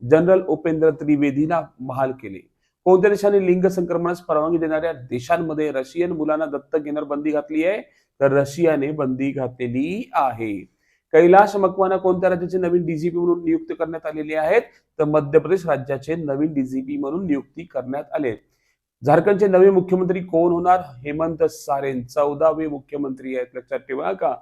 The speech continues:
झारखंडचे मुख्यमंत्री किती आहेत? चौदावे आहेत. सौदी एअरपोर्ट एक्झिबिशन दोन हजार चोवीस मध्ये एअरपोर्ट एक्सलन्स अवॉर्ड मध्ये कोणत्या भारतीय एअरपोर्टला सन्मानित करण्यात आले? हैदराबाद इंटरनॅशनल एअरपोर्टला सन्मानित करण्यात आले.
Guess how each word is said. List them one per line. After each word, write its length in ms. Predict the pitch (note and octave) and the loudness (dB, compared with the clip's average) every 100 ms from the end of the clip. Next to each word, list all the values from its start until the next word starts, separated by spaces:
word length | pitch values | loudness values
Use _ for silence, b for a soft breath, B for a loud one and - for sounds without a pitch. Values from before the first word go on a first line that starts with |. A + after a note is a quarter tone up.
| b b _ | b b _
झारखंडचे 580 | A#2+ C#3 D3+ D#3 D#3+ D3+ | -2 2 2 2 0 0
मुख्यमंत्री 380 | D3 - C#3 C#3 | -2 -4 -6 -4
किती 120 | C3+ | -2
आहेत? 120 | F3+ | -2
चौदावे 640 | F#3+ - G3 D#3+ C3+ G#2+ G#2 | -2 2 2 4 0 -2 -8
आहेत. 140 | G2+ - _ _ _ _ _ | -14 -18 _ _ _ _ _
सौदी 420 | - F#3 F3+ - - | 6 6 6 2 2
एअरपोर्ट 380 | F#3+ F#3 F#3+ F#3 | 2 2 0 0
एक्झिबिशन 520 | E3+ D3+ E3 G#3 A3 | -2 0 0 -2 -2
दोन 100 | F#3+ | -2
हजार 120 | F3+ F3+ | -2 -2
चोवीस 240 | E3 D#3+ | -4 -4
मध्ये 180 | E3 F#3 - | -8 -8 -4
एअरपोर्ट 440 | D3 D#3 F3 F#3 F#3 | -6 -4 0 0 -2
एक्सलन्स 500 | D#3+ - D#3 F3 E3+ - | -8 -4 -4 -4 -4 0
अवॉर्ड 340 | C#3+ D3+ D#3+ | 2 2 -2
मध्ये 280 | D#3 D3 D#3 | -4 -4 -6
कोणत्या 480 | - D3+ C#3+ E3+ F3 | -4 -4 -4 -4 -4
भारतीय 380 | E3 D3+ D#3+ E3 | -4 -6 -8 -8
एअरपोर्टला 460 | D3 C#3 C#3+ C#3+ D3+ | -8 -6 -6 -4 -8
सन्मानित 400 | - C#3 C#3 E3+ - | -6 -6 -4 -4 -4
करण्यात 220 | D3 D3 | -6 -4
आले? 180 | D3 F3+ A3+ b b _ | -4 -4 -6 b b _
हैदराबाद 480 | C#3 F3 A#3 A#3 B3 - | 0 2 4 8 6 6
इंटरनॅशनल 600 | E3+ E3+ D3+ D3 - D3 - | 0 0 0 -2 -4 -12 -6
एअरपोर्टला 560 | C3 C3 C#3 B2 C#3+ F3+ | -6 -4 -6 -4 -2 -2
सन्मानित 680 | - C#3+ C3 C3 B2+ D3+ F3+ - | -4 -4 0 0 0 -2 -4 -4
करण्यात 380 | B2+ A#2+ C#3 D3+ | -4 -2 -4 -4
आले. 420 | D3+ A#2 G#2 - | -6 -6 -8 -12